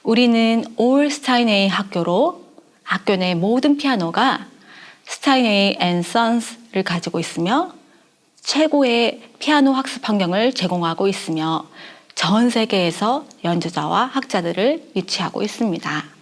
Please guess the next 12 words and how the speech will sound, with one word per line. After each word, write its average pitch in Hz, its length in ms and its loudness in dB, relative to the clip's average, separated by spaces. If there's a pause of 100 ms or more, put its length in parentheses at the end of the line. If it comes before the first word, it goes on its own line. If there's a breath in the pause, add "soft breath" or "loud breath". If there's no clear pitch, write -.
(960 soft breath)
또한 302 440 4 (380 loud breath)
리즈 254 300 2
및 220 420 2
전국의 196 600 0
다양한 190 400 2
기관과 170 460 -2
협력하여 190 800 -2 (300 soft breath)
학생, 196 680 -2 (160)
교직원, 202 680 -2 (560 loud breath)
일반 294 320 4
대중을 208 440 2
위한 170 280 0